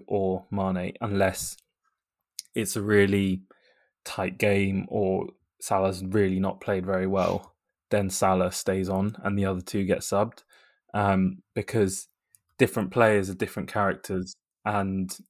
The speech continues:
will respond to benching and stuff in different ways.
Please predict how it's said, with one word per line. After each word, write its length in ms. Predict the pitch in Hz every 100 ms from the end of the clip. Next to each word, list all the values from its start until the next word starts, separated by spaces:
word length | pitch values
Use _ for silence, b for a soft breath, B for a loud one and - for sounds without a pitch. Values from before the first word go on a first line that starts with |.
| _ _ _
will 240 | 107 107 95
respond 560 | 101 - 113 107 101 92 -
to 120 | -
benching 460 | 95 101 95 101 95
and 120 | 95
stuff 220 | - 92
in 60 | 101
different 340 | 98 - 82
ways. 320 | 101 95 90